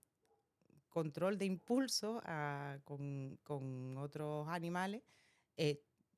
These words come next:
castrándolos no lo vas a, no, no lo vas a solucionar.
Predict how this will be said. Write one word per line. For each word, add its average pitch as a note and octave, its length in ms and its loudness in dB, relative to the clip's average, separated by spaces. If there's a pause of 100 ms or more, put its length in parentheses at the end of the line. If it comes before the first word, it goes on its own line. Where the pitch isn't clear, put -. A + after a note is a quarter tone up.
(120)
castrándolos C3+ 680 -2
no D3 140 0
lo F#3 120 -4
vas A3 200 -6
a, D3 440 -4
no, G3 420 -2
no A#3 200 -2
lo C4 80 -2
vas D#3+ 180 -6
a C#3 60 -6
solucionar. C3+ 640 -6